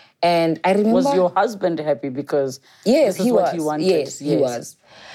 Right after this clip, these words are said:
Speaker 1: And then I remember the last, last day, the last day I left that house. Um, my,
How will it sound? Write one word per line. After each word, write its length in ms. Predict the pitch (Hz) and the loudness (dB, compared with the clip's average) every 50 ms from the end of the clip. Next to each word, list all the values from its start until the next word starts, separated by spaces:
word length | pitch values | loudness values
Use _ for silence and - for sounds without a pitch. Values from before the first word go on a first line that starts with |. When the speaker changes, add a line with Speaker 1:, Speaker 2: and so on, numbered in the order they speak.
| - - - - - _ _ | -20 -20 -20 -20 -20 _ _
Speaker 1:
And 220 | 170 170 165 160 | 0 0 2 2
then 440 | 156 156 156 147 151 156 156 - - - _ _ _ _ _ _ _ _ _ _ _ _ _ | 2 4 2 2 0 -2 -8 -10 -12 -18 _ _ _ _ _ _ _ _ _ _ _ _ _
I 100 | 170 185 196 | 0 0 0
remember 680 | 185 185 190 196 208 220 220 202 185 175 175 175 170 - _ _ - | 2 2 2 2 2 2 2 2 2 2 0 -4 -8 -16 _ _ -4
the 100 | 170 165 | -2 0
last, 440 | 165 165 160 160 180 185 - - - | 0 0 0 0 -2 -4 -4 -4 -4
last 280 | 151 151 143 - - - | -4 -4 -4 -8 -8 -6
day, 320 | 165 - - - - - _ _ _ _ | -6 -6 -6 -8 -10 -16 _ _ _ _
the 80 | - 147 | -2 0
last 380 | 151 147 147 147 156 156 - | 2 2 2 2 0 -2 -2
day 160 | 156 151 139 123 | -2 0 0 2
I 40 | 131 | 2
left 480 | 135 135 131 113 - - - - - | 2 0 0 -2 -2 -6 -12 -8 -4
that 380 | - 131 - - - - - - - | -2 -2 -2 -4 -6 -12 -14 -14 -14
house. 480 | - - - - - - - - - _ _ _ _ - - - - - - - - - - - - - - _ _ _ _ _ | -10 -8 -6 -6 -6 -8 -12 -14 -18 _ _ _ _ -20 -20 -20 -20 -20 -20 -20 -20 -20 -20 -20 -20 -20 -20 _ _ _ _ _
Um, 640 | 160 160 160 156 156 147 143 151 147 151 156 156 156 151 | 2 2 4 4 2 2 0 -2 -4 -4 -6 -8 -6 -4
my, 140 | 151 151 | -2 -2